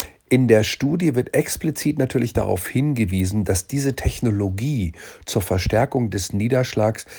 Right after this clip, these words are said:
am besten in der Nähe von Küsten mit auflandiger Strömung funktionieren würde, also nicht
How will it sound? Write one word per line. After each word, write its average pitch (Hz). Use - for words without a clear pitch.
am 95
besten 131
in 123
der 110
Nähe 107
von 87
Küsten 170
mit -
auflandiger 110
Strömung 104
funktionieren 85
würde, 85
also 92
nicht 107